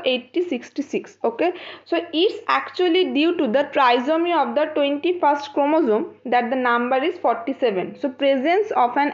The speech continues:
additional copy of chromosome number twenty-one, that's called the trisomy twenty-one. Okay, so for that reason our chromosome number also become increased. So chromosome number will be the forty-seven, because normally the chromosome number is forty-six.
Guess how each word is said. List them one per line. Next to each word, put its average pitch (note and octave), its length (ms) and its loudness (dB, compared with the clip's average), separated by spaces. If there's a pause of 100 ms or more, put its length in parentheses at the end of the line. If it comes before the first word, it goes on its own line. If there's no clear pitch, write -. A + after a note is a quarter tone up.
additional D#4 600 0
copy C4+ 320 0
of C#4 160 0
chromosome C4 500 -2
number A3+ 400 0
twenty-one, D4+ 600 0 (280)
that's C4 440 2
called A3+ 280 4
the D4+ 220 0
trisomy A#3+ 560 2
twenty-one. A#3 600 -2 (280)
Okay, D#4 320 -2 (180)
so F4+ 220 -2
for C#4 320 2
that G4+ 200 4
reason C#4+ 360 0 (300)
our D#4+ 280 2
chromosome D#4 480 0
number E4+ 480 2
also C#4+ 320 2
become E4 340 0
increased. D#4+ 540 -2
So C#4+ 140 0
chromosome D4 480 0
number D4+ 360 2
will C#4 160 0
be C#4 60 -2
the C#4+ 220 0
forty-seven, D#4 720 0
because D4+ 300 2
normally C#4+ 640 2
the E4 140 2
chromosome D#4 500 0
number D#4+ 260 2
is D#4+ 240 0
forty-six. D#4 680 0